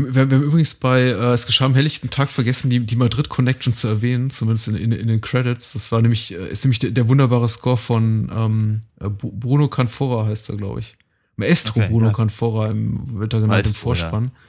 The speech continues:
Speaker 2: Stimmt, ja.
Speaker 1: Und, ähm, äh, das tun wir ja gerne und häufig. Wir unterschlagen gerne den Score, aber vielleicht sollten wir es nochmal nachschieben. Es geschah am helllichten Tag hat einen ganz tollen Score.
Speaker 2: Oh ja,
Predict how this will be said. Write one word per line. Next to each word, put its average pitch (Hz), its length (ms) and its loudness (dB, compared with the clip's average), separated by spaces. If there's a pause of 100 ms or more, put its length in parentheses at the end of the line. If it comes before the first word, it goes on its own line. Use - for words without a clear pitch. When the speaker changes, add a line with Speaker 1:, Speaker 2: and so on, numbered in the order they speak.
(360)
Speaker 2:
Stimmt, 95 220 -12
ja. 123 80 4
Speaker 1:
Und, 113 160 4
ähm, 110 600 0 (520)
äh, - 220 -16
das 113 140 -2
tun 165 200 4
wir 147 80 6
ja 123 60 4
gerne 131 260 2
und 123 220 4
häufig. 135 520 0 (160)
Wir 113 300 -2
unterschlagen 123 500 2
gerne 120 220 2
den 110 140 0
Score, 117 460 -2
aber 110 200 -2
vielleicht 113 220 0
sollten 113 140 0
wir 117 60 0
es - 80 -4
nochmal 113 180 4
nachschieben. 110 540 0
Es - 120 -6
geschah 117 220 0
am 110 60 4
helllichten 110 300 0
Tag 110 160 2
hat 110 80 0
einen 107 80 0
ganz 107 240 0
tollen 101 300 0
Score. - 340 -4 (320)
Speaker 2:
Oh 110 160 4
ja, 85 260 4